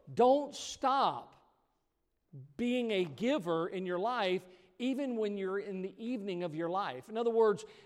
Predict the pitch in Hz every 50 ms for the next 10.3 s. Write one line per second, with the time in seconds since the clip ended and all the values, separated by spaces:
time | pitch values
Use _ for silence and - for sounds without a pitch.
0 | - - 139 247 269 262 - - 254 220 185 - - - 285 285 269 - - 233
1 | 202 196 196 185 180 180 190 151 135 262 247 214 190 175 185 233 269 277 254 202
2 | 180 190 208 220 220 208 160 202 180 160 160 190 226 220 185 190 175 185 175 165
3 | 160 151 151 - - 262 254 233 196 175 165 - - - - - - - _ _
4 | - 214 208 202 190 196 - - - - 202 185 175 170 175 - - - - -
5 | 233 208 208 190 165 190 262 233 208 220 247 240 220 240 - 247 233 233 220 208
6 | 208 196 175 165 - - 247 269 285 - 240 196 175 165 160 170 175 180 175 -
7 | - - - - _ _ _ 202 214 214 180 185 240 247 233 185 190 190 190 240
8 | 262 277 233 208 185 - - 185 175 170 180 262 302 - - - 202 190 175 175
9 | 170 - - - _ _ _ _ - 214 285 240 196 233 214 196 190 - - -
10 | 220 180 170 165 170